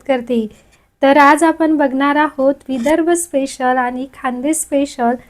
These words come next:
मस्त असे छान चमचमीत एक पदार्थ. तर, अ,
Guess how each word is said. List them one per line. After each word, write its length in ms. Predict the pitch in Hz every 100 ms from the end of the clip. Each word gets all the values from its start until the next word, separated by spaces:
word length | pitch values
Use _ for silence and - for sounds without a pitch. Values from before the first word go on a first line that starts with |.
| _ _ _
मस्त 440 | 254 277 269 - 320
असे 440 | 311 311 262 277 -
छान 440 | - 277 269 254 302 _ _
चमचमीत 760 | - 294 262 254 285 277 247 285 - _ _ -
एक 200 | 254 254
पदार्थ. 560 | 277 233 233 240 240 262 226 226 -
तर, 180 | 262
अ, 280 | 269 269 269